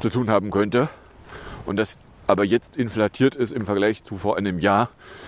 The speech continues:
eben schlicht und ergreifend erkennbarer Bullshit ist. Also wer das jetzt immer noch verbreitet,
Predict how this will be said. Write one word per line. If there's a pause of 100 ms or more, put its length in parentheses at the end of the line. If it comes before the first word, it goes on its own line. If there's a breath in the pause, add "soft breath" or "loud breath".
(220 loud breath)
eben
schlicht
und
ergreifend (1300 loud breath)
erkennbarer
Bullshit
ist. (580 loud breath)
Also
wer
das
jetzt
immer
noch
verbreitet,